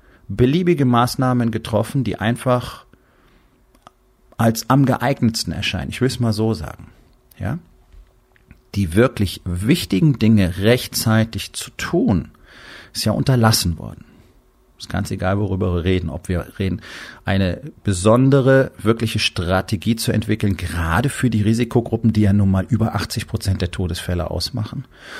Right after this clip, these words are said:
Ob wir darüber reden, dass wir den Gesundheitssektor vielleicht wirklich mal unterstützt hätten, anstatt rumzujammern, ja, da, die Leute in den Krankenhäusern wären krank und die sind eh immer schon so schlecht besetzt.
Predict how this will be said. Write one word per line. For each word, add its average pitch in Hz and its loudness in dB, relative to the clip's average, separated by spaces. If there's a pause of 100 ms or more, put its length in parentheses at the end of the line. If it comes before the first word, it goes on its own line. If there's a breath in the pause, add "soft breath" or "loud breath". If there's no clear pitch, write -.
(220 loud breath)
Ob - -4
wir 117 2
darüber 101 2
reden, 98 2
dass 98 0
wir 98 0
den 95 -2
Gesundheitssektor 104 0
vielleicht 90 -2
wirklich 143 4
mal 92 2
unterstützt 87 -6
hätten, 151 -4 (100)
anstatt - -2
rumzujammern, 101 2
ja, 92 -2
da, 98 -2
die 104 -4
Leute 101 4
in 98 0
den 98 -2
Krankenhäusern 107 0
wären 104 2
krank 107 0
und 98 0
die - 0
sind 90 0
eh 139 4
immer 104 4
schon 95 0
so 95 -2
schlecht 90 -2
besetzt. 90 -2